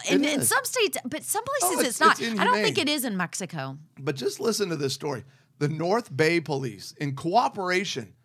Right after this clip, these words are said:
Speaker 2: with Ministry of Natural <laughs> Resources,
Speaker 1: Oh, dear.
Speaker 2: have busted an illegal raccoon fighting ring in North
Speaker 1: That is
Speaker 2: Bay.
Speaker 1: just weird.
Speaker 2: And this guy comes on, North Bay Police Sergeant Jeanette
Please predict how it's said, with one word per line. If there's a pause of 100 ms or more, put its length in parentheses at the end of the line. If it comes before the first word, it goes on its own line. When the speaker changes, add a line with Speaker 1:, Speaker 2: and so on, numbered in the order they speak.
(200)
Speaker 2:
with
Ministry
of
Natural
<laughs>
Resources,
Speaker 1:
Oh,
dear.
Speaker 2:
have
busted (100)
an
illegal
raccoon
fighting
ring
in
North
Speaker 1:
That
is
Speaker 2:
Bay.
Speaker 1:
just
weird.
Speaker 2:
And
this
guy
comes
on,
North
Bay
Police
Sergeant (220)
Jeanette